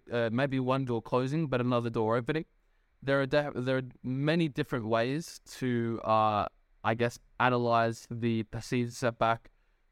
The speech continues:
to use it as something where you can actually fall forwards. And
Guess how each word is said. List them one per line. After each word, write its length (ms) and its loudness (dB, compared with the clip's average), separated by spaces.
to 140 -4
use 580 -2
it 160 -4
as 160 0
something 360 0
where 160 2
you 180 0
can 180 -2
actually 360 -2
fall 260 -4
forwards. 500 -2
And 200 -2